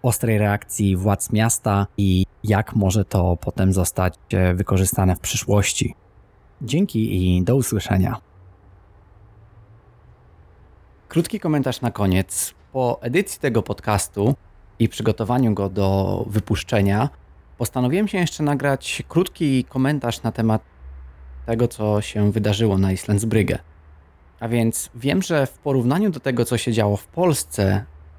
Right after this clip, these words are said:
gdzie zamknięto parki i lasy, zabroniono ludziom opuszczać mieszkań i używać tych przestrzeni publicznych, zamknięcie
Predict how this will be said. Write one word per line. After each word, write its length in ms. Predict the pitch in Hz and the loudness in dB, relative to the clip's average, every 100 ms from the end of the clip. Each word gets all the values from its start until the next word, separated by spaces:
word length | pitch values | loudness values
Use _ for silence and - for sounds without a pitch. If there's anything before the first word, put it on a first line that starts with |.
| - | -10
gdzie 280 | 95 104 101 | -4 0 2
zamknięto 540 | 107 104 - 107 107 | 0 0 0 0 -2
parki 540 | 95 117 120 - 113 107 | -2 0 0 -2 -4 0
i 20 | |
lasy, 320 | 110 113 131 | 0 0 -2
zabroniono 480 | 113 110 113 107 113 | -2 0 2 2 2
ludziom 380 | 110 104 104 104 | 0 0 0 0
opuszczać 640 | 110 - 127 - 107 104 - - - - - - - - - | -4 -4 -4 0 0 2 -2 -12 -20 -20 -20 -20 -20 -20 -10
mieszkań 680 | 101 107 117 - - 107 107 - | -2 0 0 -2 -2 0 0 0
i 260 | 107 101 101 | 0 0 2
używać 560 | 110 101 123 104 - | 0 0 0 0 -2
tych 380 | - 104 101 - - - - - | -2 2 2 0 -18 -20 -20 -10
przestrzeni 500 | - 110 - 120 110 | -4 -4 0 2 2
publicznych, 720 | 117 107 101 - 107 135 - - - - - - | 2 0 0 0 0 0 -2 -16 -18 -16 -14 -6
zamknięcie 960 | 113 117 - 143 147 - 131 117 113 | -2 -2 0 0 0 -2 -2 2 0